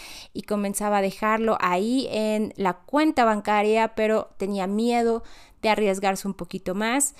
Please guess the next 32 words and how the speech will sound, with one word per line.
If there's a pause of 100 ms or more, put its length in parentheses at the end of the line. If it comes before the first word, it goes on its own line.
(420)
a
pa-,
comenzar
a
hacer
mis
primeros
pininos, (120)
eh, (140)
con
un
broker
y
a
comenzar
a
comprar (400)
acciones, (100)
eh, (340)
y
bueno, (380)
ya
te
digo,
me,
me
estoy
quedando
en
este
momento (580)
con